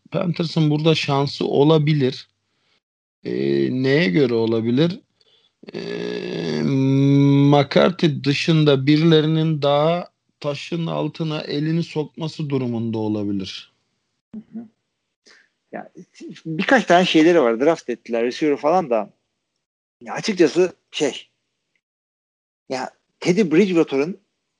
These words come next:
Speaker 2: ya yetenekli adamlar olabilir ama herkes de var. Yani Buccaneers'de yetenekli adam yok mu? Var tabii. Mike Evans'da Chris Godwin. Bağıra bağıra. Saints'de yok mu? Michael Thomas var. Falcons'da yok mu? Julio hala oynuyor. Sende de Christian McCaffrey var.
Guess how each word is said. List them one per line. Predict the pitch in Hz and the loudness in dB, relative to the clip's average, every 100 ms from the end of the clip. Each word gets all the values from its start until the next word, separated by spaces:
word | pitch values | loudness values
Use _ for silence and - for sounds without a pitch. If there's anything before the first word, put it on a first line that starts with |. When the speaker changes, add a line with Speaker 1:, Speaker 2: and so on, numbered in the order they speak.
| _ | _
Speaker 2:
ya | 135 | -4
yetenekli | 127 131 151 202 196 180 | 0 0 2 0 2 2
adamlar | 165 160 165 | 2 0 2
olabilir | 160 156 131 | 2 2 2
ama | 165 139 | -2 -2
herkes | 131 180 139 123 | -2 -2 -4 -8
de | 104 | -14
var. | 104 | -16
Yani | 110 120 117 104 101 | -10 -10 -8 -8 -6
Buccaneers'de | - 147 147 135 143 | -6 -4 -4 0 0
yetenekli | 139 143 - 139 | 0 -6 -4 -2
adam | 139 147 | -2 0
yok | 190 196 | 0 0
mu? | 107 104 | -4 -2
Var | 143 - | 0 -2
tabii. | 101 | -10
Mike | 101 120 120 | -8 -8 -8
Evans'da | 127 120 123 | -10 -8 -12
Chris | - 120 | -10 -8
Godwin. | 131 120 104 - - _ | -4 -4 -4 -14 -20 _
Bağıra | 123 127 143 | -2 2 2
bağıra. | 123 110 101 | 2 -2 -4
Saints'de | - 135 - 175 | -8 -8 -2 -2
yok | - | -2
mu? | 113 | -4
Michael | 127 135 139 | -2 -2 -2
Thomas | 139 127 - | -6 -8 -10
var. | 107 _ - _ | -20 _ -20 _
Falcons'da | - 127 143 131 | -4 -4 -2 2
yok | 185 131 | 2 0
mu? | 117 151 | -6 0
Julio | 151 147 | 4 4
hala | 151 147 143 | 4 4 2
oynuyor. | 151 139 107 _ _ | 0 -6 -10 _ _
Sende | - 185 143 160 | -2 0 2 2
de | 196 | 0
Christian | - 175 - 175 | 0 -2 -2 -6
McCaffrey | 165 190 175 120 | -4 -6 -6 -8
var. | 107 | -8